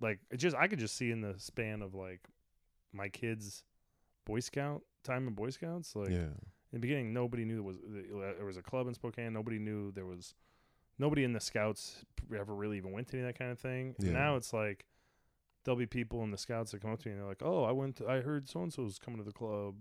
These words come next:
Speaker 1: and what, you know, should I get tickets early?
Speaker 2: Yeah.
Speaker 1: Is that a good act? Hey, I'm thinking about going to the club." Can you go to, and so, like, the people are actually into it who normally don't even hardly go to live entertainment, but
Speaker 2: Yeah.
Speaker 1: because it is so, I mean, it's ingra-, you're in the,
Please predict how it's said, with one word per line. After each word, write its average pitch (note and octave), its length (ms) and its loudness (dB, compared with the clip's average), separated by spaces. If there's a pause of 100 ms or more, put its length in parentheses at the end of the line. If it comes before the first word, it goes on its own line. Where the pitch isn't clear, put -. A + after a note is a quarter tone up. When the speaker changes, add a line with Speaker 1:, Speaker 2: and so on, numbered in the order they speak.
Speaker 1:
and G#2 280 -6 (140)
what, B2 160 -4
you A#2 100 -4
know, A2 180 -2
should A#2 160 -4
I - 20 -2
get A2 140 -2
tickets D3+ 280 2
early? D#3 220 8
Speaker 2:
Yeah. D3 60 6
Speaker 1:
Is A2+ 60 4
that C#3 140 6
a - 40 4
good D3+ 140 6
act? D#3 300 2
Hey, F3 140 4
I'm D#3 100 4
thinking F3 140 0
about D3+ 140 2
going D#3 140 2
to C#3+ 60 0
the C3 40 -4
club." E3 360 4
Can B2+ 80 0
you D3 140 4
go C#3+ 80 4
to, - 60 -4 (320)
and C#3 140 4
so, E3 100 10
like, D3 200 10
the C#3+ 80 -6
people E3 240 6
are D#3 80 10
actually C#3+ 320 4
into C#3+ 280 2
it G#2+ 140 2
who A2+ 260 4 (580)
normally E3 440 12
don't C#3 180 10
even C3 160 6
hardly B2 260 6
go A2+ 120 4
to G2+ 80 2
live G#2+ 240 4
entertainment, G2+ 560 -2
but G#2+ 220 2
Speaker 2:
Yeah. E2 320 6 (240)
Speaker 1:
because C3 360 4
it A#2 120 2
is A#2+ 220 4
so, C3+ 360 4
I C3 80 2
mean, B2 180 2
it's - 180 -2
ingra-, C3+ 340 -4
you're C3+ 260 2
in C3+ 240 0
the, B2 100 -6